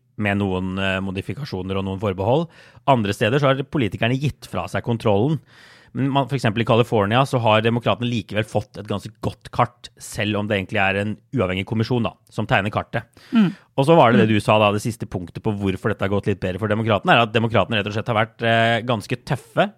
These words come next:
Speaker 1: i klypa denne gangen de også, og tegna, og gerrymandra da, som det heter, tegnet sånne merkelige distrikter i de områdene hvor de selv har kontrollen, eh, og kanskje gått lenger på det da, enn de har gjort,
Speaker 2: Mm.
Speaker 1: eh, enn de har gjort før, og vært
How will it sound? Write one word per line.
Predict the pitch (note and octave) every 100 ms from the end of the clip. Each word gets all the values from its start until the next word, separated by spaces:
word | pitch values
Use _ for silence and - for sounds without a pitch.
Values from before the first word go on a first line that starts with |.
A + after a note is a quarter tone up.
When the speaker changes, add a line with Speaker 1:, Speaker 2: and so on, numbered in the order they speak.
| _
Speaker 1:
i | B2 B2 B2
klypa | - G2+ -
denne | A#2 G#2+
gangen | G2+ G#2+
de | A2
også, | C#3 C3+
og | -
tegna, | - A#2+ F2+ G#2 A#2 A2+ G#2+ A#2+
og | A2+
gerrymandra | - G#2 G2+ G#2 G#2 G#2 G#2 B2+
da, | E3
som | B2+ A#2
det |
heter, | A2+ G2 B2 A#2 - - - -
tegnet | D#3 B2+ G2+ F#2+ C3 - - _ -
sånne | - B2+ B2+
merkelige | B2 - F#2+ G#2+
distrikter | - G2+ - - C#3 - A#2
i | A2+
de | A2
områdene | A#2 G#2 F#2 F#2+
hvor | G#2
de | G#2
selv | - F#2
har | F#2
kontrollen, | A2 G2+ G2+ A2 C3+ - _ _ -
eh, | A2
og | B2
kanskje | B2+ A2 G#2+
gått | A#2
lenger | G#2+ F#2+ G2+ B2
på | D3
det | B2+
da, | D3 - _ _ _ _
enn | A2+ G2+
de | G#2+
har |
gjort, | G2+ A2 - -
Speaker 2:
Mm. |
Speaker 1:
eh, | G#2 G#2 G2+ -
enn | F#2
de | G#2
har | A2+
gjort | -
før, | - E3
og | C3+
vært | A2+ -